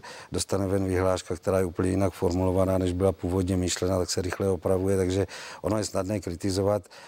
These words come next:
ale určitě je tam řada věcí, které, eh, které by tak být neměly, zvláště v té komunikaci.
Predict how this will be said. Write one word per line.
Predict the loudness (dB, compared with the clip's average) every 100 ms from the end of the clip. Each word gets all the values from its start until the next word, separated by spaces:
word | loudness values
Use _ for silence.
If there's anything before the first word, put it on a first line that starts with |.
| -4
ale | -2
určitě | -2 -6 -4 -2
je | -2
tam | -2 -2
řada | 0 0
věcí, | 0 -2 -4 -4
které, | 0 2 0 -2 -16 -4
eh, | -2 0
které | 0 0
by | 0
tak | 0 -2
být | -2
neměly, | -2 0 2 0
zvláště | 2 0 0 -4
v | -4
té | -4
komunikaci. | -2 -2 0 0 0 0 0